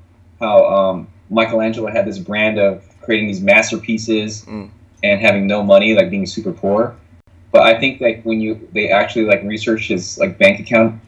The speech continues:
Speaker 1: back in the days, like, it was equivalent to having, like, millions and <laughs> millions of
Speaker 2: Yeah.
Speaker 1: dollars. <laughs> Yeah, like,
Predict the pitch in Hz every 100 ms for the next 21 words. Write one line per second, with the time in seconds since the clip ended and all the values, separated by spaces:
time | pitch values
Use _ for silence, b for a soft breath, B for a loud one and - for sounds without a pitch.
0 | - - - 117 95 101 107 85 95 95
1 | 87 - 110 104 95 98 98 92 87 95
2 | 101 104 110 139 151 185 180 - - 170
3 | - - 339 - - - - 190 202 190
4 | 175